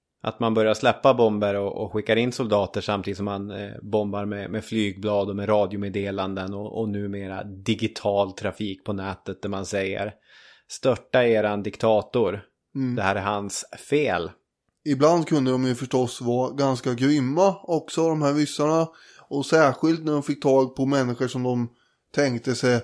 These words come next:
Speaker 2: ha satt inne på militära hemligheter.
Speaker 1: Mm.
Speaker 2: Då ville man ju klämma ur dem där förstås. Och det här skiljer ju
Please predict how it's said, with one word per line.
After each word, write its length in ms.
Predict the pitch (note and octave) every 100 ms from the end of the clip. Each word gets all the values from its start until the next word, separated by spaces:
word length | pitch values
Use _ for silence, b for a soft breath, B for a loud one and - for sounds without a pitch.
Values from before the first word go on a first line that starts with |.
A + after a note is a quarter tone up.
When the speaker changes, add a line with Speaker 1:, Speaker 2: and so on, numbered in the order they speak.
| b b -
Speaker 2:
ha 180 | B2
satt 200 | - C3
inne 200 | C#3 C3
på 300 | A#2 B2 A#2+
militära 560 | A#2+ B2+ B2+ C3+ A#2+ B2+
hemligheter. 920 | B2+ C3+ A#2+ A#2+ A#2 A2+ D#3+ C3 - -
Speaker 1:
Mm. 220 | D3+ G3+ - _ _
Speaker 2:
Då 340 | - C3+ D3+ E3+
ville 200 | D#3 D3
man 120 | C#3
ju 80 | C3+
klämma 360 | D3 C3+ C3 C3
ur 220 | B2+ B2+
dem 140 | D#3+
där 240 | C3+ B2+ B2
förstås. 440 | - C3+ B2 B2 -
Och 60 |
det 80 | B2+
här 340 | C#3+ D3+ C#3+ C3 b b _
skiljer 380 | - C3+ A#2+
ju 380 | B2+ A#2+ A#2 A#2